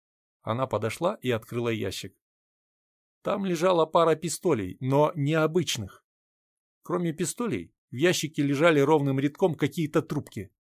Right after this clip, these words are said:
Екатерина взяла пистоль, несколько минут его рассматривала. Взглянув на шкатулку, обнаружила на дне лист бумаги. Это оказалась инструкция для обращения с пистолями.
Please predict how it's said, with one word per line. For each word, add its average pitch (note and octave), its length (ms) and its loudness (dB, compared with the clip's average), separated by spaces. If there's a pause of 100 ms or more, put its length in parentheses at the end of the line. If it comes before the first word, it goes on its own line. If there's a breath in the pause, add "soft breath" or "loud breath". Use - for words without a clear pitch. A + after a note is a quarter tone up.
(520)
Екатерина D3+ 580 -4
взяла B2 300 0
пистоль, D3+ 500 -6 (600)
несколько C#3 520 -2
минут B2+ 320 -4
его A#2 260 0
рассматривала. C3+ 880 -4 (640)
Взглянув D3 540 -2
на E3+ 80 2
шкатулку, E3+ 640 -2
обнаружила D#3 720 4
на C3+ 160 2
дне E3+ 340 -2
лист C#3+ 460 -4
бумаги. A2+ 560 -2 (480)
Это G#3 240 2
оказалась F#3+ 580 2
инструкция F#3+ 680 -4
для B2 180 0
обращения C3 560 0
с - 60 -10
пистолями. G2 640 -6